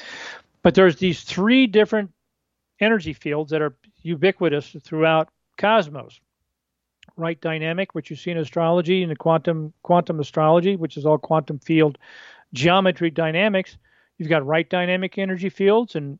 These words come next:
and squares and oppositions. You've got round magnetic energy fields in alignments and, you know, conjunctions. And you've got radiant energy fields and trines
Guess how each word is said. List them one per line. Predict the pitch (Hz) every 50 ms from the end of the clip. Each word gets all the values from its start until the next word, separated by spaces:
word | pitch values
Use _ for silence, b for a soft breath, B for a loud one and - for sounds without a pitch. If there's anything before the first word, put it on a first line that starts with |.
| _ -
and | 147 139 135 135 127 -
squares | - - - - 170 180 185 165
and | 165 170
oppositions. | 170 160 139 - 156 135 160 208 208 - 233 220 220 170
You've | 165 143
got | 147 139 131
round | 135 156 160 165 165 160
magnetic | 165 165 151 165 170 165 160 -
energy | 175 175 175 170 151 185
fields | 170 - 190 190 196 208 208 - -
in | 160 143
alignments | 139 127 127 143 156 170 170 175 190 202 - - -
and, | 143 139
you | 147 151
know, | 135
conjunctions. | 123 - 147 143 120 151 170 180 180 - 220 220 214 - - B B B B B B B B B B B B _ -
And | 196 185
you've | 196 190 165
got | 175 180 175 170 165
radiant | 156 165 196 240 269 262 262 226 190
energy | 180 175 151 147 165
fields | - 170 170 180 185 143
and | 143 135 127
trines | - - - 208 214 208 202 196 196 196 196 202 - -